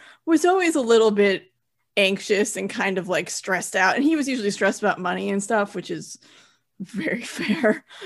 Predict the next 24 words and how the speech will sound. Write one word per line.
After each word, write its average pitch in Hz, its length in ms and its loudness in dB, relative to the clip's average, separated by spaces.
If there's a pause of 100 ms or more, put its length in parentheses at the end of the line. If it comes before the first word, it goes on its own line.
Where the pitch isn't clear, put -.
(120)
But, 285 80 4
like, 320 120 4
he 403 220 10
also 294 320 6
had 202 300 4
that 180 160 4
kind 190 240 -2
of, 185 100 -6
like, 170 140 0
nervous 185 560 -2
energy, 214 500 -2
I 254 80 -2
feel 262 240 -2
like. 262 320 0
And 214 140 -4
so 220 100 -2
I 226 80 2
think 262 240 -4
Tony 208 240 -4
Shalhoub 190 240 -2
was 214 140 -4
just - 180 -6
very 262 220 4
good 208 460 2